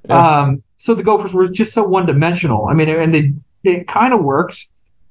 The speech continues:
Speaker 2: but, but it was also on defense. The Gophers held opponents to less than thirty percent conversions. That's ridiculous, too.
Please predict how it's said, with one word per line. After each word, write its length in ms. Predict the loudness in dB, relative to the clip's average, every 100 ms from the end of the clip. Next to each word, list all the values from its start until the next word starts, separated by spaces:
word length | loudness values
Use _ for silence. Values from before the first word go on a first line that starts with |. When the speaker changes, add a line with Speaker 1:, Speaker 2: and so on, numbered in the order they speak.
| _
Speaker 2:
but, 240 | -2 -2 -2
but 140 | -2 0
it 80 | 2
was 120 | 2
also 200 | 0 0
on 120 | 0
defense. 400 | 2 2 2 0
The 80 | 0
Gophers 340 | 0 0 -4
held 320 | -4 0 0
opponents 360 | 0 -2 -4 -2
to 80 | 0
less 280 | 2 0 -2
than 120 | -2
thirty 220 | 2 2
percent 340 | 0 -2 -2 0
conversions. 460 | 2 2 0 -6 -4
That's 280 | -2 -2
ridiculous, 480 | -2 0 2 2 -2
too. 240 | 0 -2